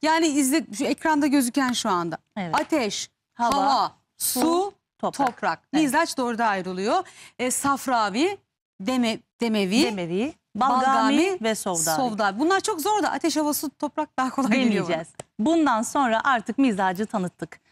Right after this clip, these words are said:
Speaker 2: Ne yapacağız? Evet, alemdeki her şey ateş, hava, su, toprak oluyor ama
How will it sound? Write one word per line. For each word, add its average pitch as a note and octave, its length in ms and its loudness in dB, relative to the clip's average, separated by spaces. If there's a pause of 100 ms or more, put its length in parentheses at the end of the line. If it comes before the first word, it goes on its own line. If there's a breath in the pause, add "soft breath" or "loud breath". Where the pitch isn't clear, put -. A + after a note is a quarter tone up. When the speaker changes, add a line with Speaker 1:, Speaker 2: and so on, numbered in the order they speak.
(160)
Speaker 2:
Ne B3 60 4
yapacağız? A#3+ 460 0 (240)
Evet, A#3+ 300 -2
alemdeki D4 540 2
her E4 360 2
şey D4 320 -2
ateş, C4+ 320 -2
hava, B3 180 0
su, - 120 -8
toprak C4 380 -2
oluyor C#4+ 200 0
ama A#3 200 2